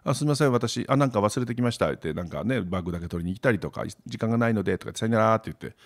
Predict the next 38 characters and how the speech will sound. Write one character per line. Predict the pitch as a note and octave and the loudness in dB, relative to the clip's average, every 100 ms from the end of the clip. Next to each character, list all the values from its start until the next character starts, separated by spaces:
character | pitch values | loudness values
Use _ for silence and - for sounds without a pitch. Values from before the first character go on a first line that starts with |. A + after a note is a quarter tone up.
| - - - - | -20 -20 -20 -10
記 | - | -4
者 | F2 | 0
会 | F#2+ F2 | 0 0
見 | E2+ E2 E2+ E2 D2+ D2 | -2 -2 -4 -4 -4 -6
の | F2 D#2+ | -6 -2
カ | G2 | 0
メ | F2 | 2
ラ | |
回 | F#2+ G#2+ | 4 2
っ | |
て | - | 2
る | G#2+ | 0
と | G#2+ | 2
こ | G2 | 2
以 | A#2 | 4
外 | G#2+ D#2+ | 4 2
で | D2+ | -4
は、 | G1+ - _ - | -8 -12 _ -6
冷 | G2 F#2+ | 0 0
た | G2+ | 0
く | - | -2
し | - | 0
て | A2 G2+ - | 2 0 -4
い | A2+ | -2
た | G2 E2 - _ _ - | -2 -2 -6 _ _ 0
こ | - | 2
と | - | 2
が | D#2+ B1+ - | -2 -6 -2
あ | F#2 | 0
る | G#2 G2+ | 2 2
よ | B2+ F3+ | 2 2
う | F2 | 0
に | C#2+ | -4
で | - | -10
す | - | -8
よ。 | B1+ - _ _ _ _ - | -10 -12 _ _ _ _ -4
う | F#2+ | 0
ん。 | G2 F2 D2+ | 2 0 -4